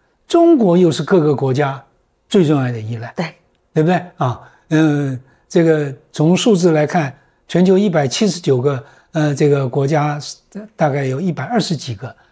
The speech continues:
Speaker 1: 是，呃，第一大贸易国是中国，
Speaker 2: 嗯。
Speaker 1: 剩下呢是第二大贸易国是中国。那么还有一些，当然一百九十几个，呃，政治团体跟，跟国家，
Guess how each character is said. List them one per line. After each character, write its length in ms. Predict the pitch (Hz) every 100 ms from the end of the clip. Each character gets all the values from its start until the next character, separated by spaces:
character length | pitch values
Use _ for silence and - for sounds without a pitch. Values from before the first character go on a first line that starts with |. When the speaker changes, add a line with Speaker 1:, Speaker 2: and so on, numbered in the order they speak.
| _
Speaker 1:
是， 420 | - 156 131 117 - _ _ _ -
呃， 360 | 165 131 123 123 - _ _ _ _ _ -
第 180 | 190 180
一 40 |
大 140 | 180 160
贸 180 | 160 139
易 100 | 123
国 200 | 117 117
是 140 | 143
中 180 | 220 208
国， 160 | 78
Speaker 2:
嗯。 100 | 104 - _ -
Speaker 1:
剩 260 | 240 202
下 160 | 175 151
呢 180 | 135 127
是 140 | 143
第 160 | 120 254
二 160 | 220
大 120 | 160
贸 160 | 143 139
易 120 | 120
国 200 | 120 107
是 160 | 110 120
中 220 | 120 110
国。 80 | - _ _ _ -
那 100 | 139
么 160 | 123 - -
还 160 | 160
有 160 | 185 135
一 80 | 127
些， 160 | 143
当 140 | 127 131
然 140 | 127 -
一 100 | -
百 140 | 160 135
九 180 | 127 120
十 120 | 143
几 180 | 120 113
个， 180 | 120 - _ _ _
呃， 140 | 147 131
政 180 | 185 156
治 120 | 135
团 200 | 123 143
体 140 | 135
跟， 240 | - 127 127 - -
跟 200 | 143 139
国 160 | 127
家， 240 | 117 127